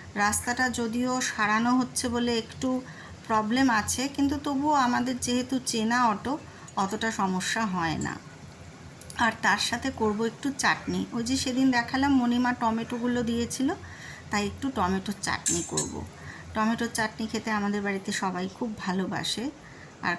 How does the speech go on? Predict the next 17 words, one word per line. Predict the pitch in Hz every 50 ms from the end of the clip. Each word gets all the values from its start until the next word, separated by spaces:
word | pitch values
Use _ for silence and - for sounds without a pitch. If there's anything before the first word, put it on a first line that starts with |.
| -
কর্তা | - 240 240 240 247 - - 269 277 277
একটু | 254 262 - - 254 254 254 254 262 - - -
মাঝে | 208 196 196 208 208
মাঝেই | 220 214 208 208 - 220 220
যা | 208 208 208 202
বলে, | 196 196 190 185 185 196 220 247 - - - - - - -
"চা | - - 220 196 196 196
করে | - 202 190 190 180
দাও", | 185 180 185 262 - - - - - - - -
তো | - 247
প্রিমিক্স | 240 - 294 294 302 311 311 302 294 - - -
নিয়ে | 247 226 208 196
এসছিলাম, | 180 - - - - 185 165 160 120 90 226 240 -
এটার | - 214 - 226 214 208
জন্য | 208 220 226 226 233
সুবিধে | 226 - - 247 233 269 269 254 262
হয়, | 240 214 196 208